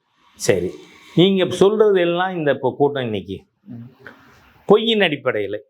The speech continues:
Speaker 1: ஏன்னா ஆதாரம் இல்ல. அதுல பேசுறார் ஒருத்தர், பாராளுமன்ற உறுப்பினர், என்னன்னு பேசுறார்? இங்க அறுபத்தி ஆறு கோடி பேர் மகா கும்பமேளா, அதுக்கு அறுபத்தாறு கோடி பேர் அதுல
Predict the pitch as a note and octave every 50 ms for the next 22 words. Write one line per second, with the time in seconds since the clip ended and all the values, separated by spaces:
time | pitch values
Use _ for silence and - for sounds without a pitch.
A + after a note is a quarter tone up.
0 | _ - E3 G3+ G#3 E3 C#3+ D#3+ G3 G#3 A#3 A3 G3+ E3+ B2+ G2+ F#2 F2 F#2 -
1 | _ _ - B2 B2 C#3 C#3 C3+ - - B2+ C#3 C#3+ C#3 - D3 B2 A#2 A2 G2
2 | F2 - - - E2 - _ _ _ _ _ _ _ _ _ - A2 A#2+ A#2+ A#2
3 | A2 G#2+ G2+ F2+ F2 F2 F2 E2+ D#2+ - - E2+ D#2 D#2 - - - - _ -
4 | - - - G#2+ A2+ C3+ D3+ D#3 D3 - C#3+ C3+ - D3+ D3 D3+ E3+ - - -
5 | _ _ _ - A2+ A2 G#2+ G2+ F2+ F2 F2+ A2 B2+ C#3 D3+ D#3 D3+ C#3 - D3
6 | C#3+ C#3+ C#3 C3 B2 B2+ - B2 B2+ B2 A#2 A#2 C3 C3+ C3 A#2 G2+ - _ _
7 | C3+ C#3 C#3 D3 D#3 D#3 C#3+ - B2+ A#2+ A2+ G#2 G2 F#2+ F2 E2+ E2 E2 - -
8 | - - - - - - - - - - - A#2 A2+ A2 D3+ C3+ B2 A#2 C3 C#3
9 | C#3 C3 C3+ A#2+ A2+ G#2+ F#2+ F#2+ G2 F#2+ F#2 F2 F#2 G2+ G2+ F#2+ F#2 F#2+ - -
10 | _ _ _ _ _ _ _ _ _ _ A2+ A2 G#2 G2 F#2+ F#2 F2 E2+ E2 -
11 | -